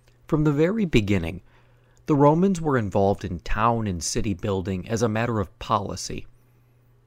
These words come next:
As early as the fourth century B C,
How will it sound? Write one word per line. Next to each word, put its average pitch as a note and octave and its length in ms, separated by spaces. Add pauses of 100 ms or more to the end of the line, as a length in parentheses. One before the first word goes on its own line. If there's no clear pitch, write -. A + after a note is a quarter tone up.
(220)
As C3 200
early C#3+ 300
as G#2+ 100
the G#2+ 100
fourth C3 340
century A#2 520
B G2+ 260
C, - 460